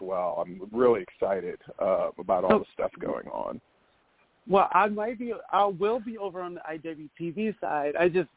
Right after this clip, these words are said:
Speaker 2: I can't dispel where I will be over
Speaker 1: Oh,
Speaker 2: there.
Speaker 1: shit. Awesome. Well,
Speaker 2: Yeah,
Speaker 1: I'm probably
Speaker 2: yeah,
Speaker 1: gonna
Speaker 2: so
Speaker 1: be running gor-, I'm probably gonna be running Gorilla for that show. <laughs> So I'll,
Speaker 2: Probably.
Speaker 1: I'll definitely
Speaker 2: I,
Speaker 1: see you.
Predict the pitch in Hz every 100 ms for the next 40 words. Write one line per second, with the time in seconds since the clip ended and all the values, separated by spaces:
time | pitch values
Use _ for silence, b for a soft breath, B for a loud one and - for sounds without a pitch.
0 | - 170 - 180 165 147 135 - 175 151
1 | 143 - - 147 165 143 143 147 139 147
2 | 151 254 359 339 - 87 415 - - -
3 | - 139 113 _ _ 139 147 - 202 220
4 | 160 147 165 - 190 147 143 - 147 147
5 | 147 139 139 - B 143 180 185 175 180
6 | 170 165 156 156 151 143 143 143 143 127
7 | 127 110 - 139 117 110 - - 170 -
8 | - 202 - - 226 220 196 208 170 -
9 | 165 160 151 151 190 131 131 120 117